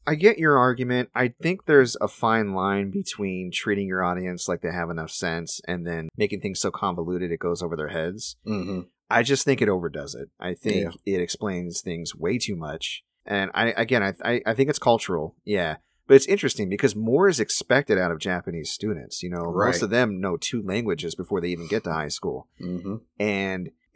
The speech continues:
Speaker 1: a lot of them, I mean, we, we joke about how in Pokemon, you send a ten-year-old out into the world with its Pokemon to travel to other towns.
Speaker 2: Right.
Speaker 1: Ten-year-olds in Japan travel by themselves all the time,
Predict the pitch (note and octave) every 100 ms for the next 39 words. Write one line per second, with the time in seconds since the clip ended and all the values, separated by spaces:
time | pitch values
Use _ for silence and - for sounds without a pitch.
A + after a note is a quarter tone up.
0 | - G#2 A#2+ C3 B2 A2 G#2 G#2 G#2+ A#2
1 | A#2 G#2+ - C3+ C3+ C3+ C3 B2+ B2 A#2
2 | G#2 A2+ G#2+ F#2+ A2+ G#2+ G#2+ G2 F#2 F#2
3 | E2+ A2 A2 A2 F2+ - A#2+ A2 G#2+ F#2
4 | G2 F#2 E2+ F#2 G2 F#2 F#2 F2+ F#2+ G#2
5 | F2+ - G#2 F2+ G#2 G2 G2 F2+ - F2+
6 | E2+ D#2+ E2 E2 E2+ D#2+ F2+ G#2+ - _
7 | - F#2+ E2 F2 - C#3+ E3 A#3+ G3 C#3
8 | A#2 - F3 G3 A2+ - B2+ B2+ A#2+ A2+
9 | G#2+ - B2 F#2+ - - D#3+ G2+ F#2 C3+
10 | B2+ D#2 C#2